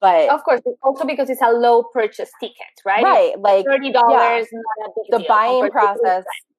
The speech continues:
Speaker 2: this
Speaker 1: is complete, the buying journey for a couple is completely different, um, when you are using those things. So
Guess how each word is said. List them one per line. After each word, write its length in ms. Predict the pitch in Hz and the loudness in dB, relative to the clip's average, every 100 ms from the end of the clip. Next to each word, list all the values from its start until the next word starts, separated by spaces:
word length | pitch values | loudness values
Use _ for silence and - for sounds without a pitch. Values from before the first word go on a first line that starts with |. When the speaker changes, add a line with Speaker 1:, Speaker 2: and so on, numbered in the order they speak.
| _ - | _ -10
Speaker 2:
this 100 | 208 | -10
Speaker 1:
is 60 | 202 | -10
complete, 480 | - 214 - 214 190 | -12 -12 -8 -10 -8
the 120 | 196 | -10
buying 420 | 175 190 196 214 | -4 -2 -2 -8
journey 440 | 190 196 185 180 175 | -6 -4 -4 -4 -6
for 100 | 180 | -2
a 80 | 170 | -2
couple 360 | - - 220 202 | -2 -4 -2 -2
is 100 | 190 | -4
completely 720 | - - - 202 196 190 180 | -12 -16 -12 -10 -8 -8 -6
different, 540 | 151 - 226 269 262 - _ _ _ - | -8 -6 -4 -2 -6 -12 _ _ _ -4
um, 420 | 196 180 165 156 - | 0 2 0 -2 -6
when 340 | 180 190 190 | -4 -2 -2
you 540 | 190 180 175 175 170 - | -4 -4 -4 0 0 0
are 320 | - 165 160 - 175 | 0 0 0 -4 -10
using 300 | 185 180 160 | -12 -8 -8
those 180 | 151 | -8
things. 320 | - 226 175 - | -6 -6 -6 -4
So 460 | 226 202 180 175 | 0 2 0 -2